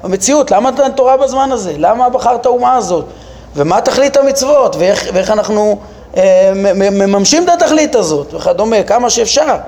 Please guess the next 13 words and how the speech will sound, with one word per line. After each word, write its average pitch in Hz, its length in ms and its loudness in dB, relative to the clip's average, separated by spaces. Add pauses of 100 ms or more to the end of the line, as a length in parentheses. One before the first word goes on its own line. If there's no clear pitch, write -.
(600)
אבל 170 400 2
בסוף, 254 420 2 (720)
איך, 269 300 2 (280)
כן, 240 320 2
הגדרים 180 580 0
האלה 240 220 2
בדיוק 208 300 -6
מחייבים, 220 600 0 (140)
ולמה 240 320 2
בדיוק 220 360 -4
כך 214 120 -2
ייחד 220 320 0
הבורא, 208 320 0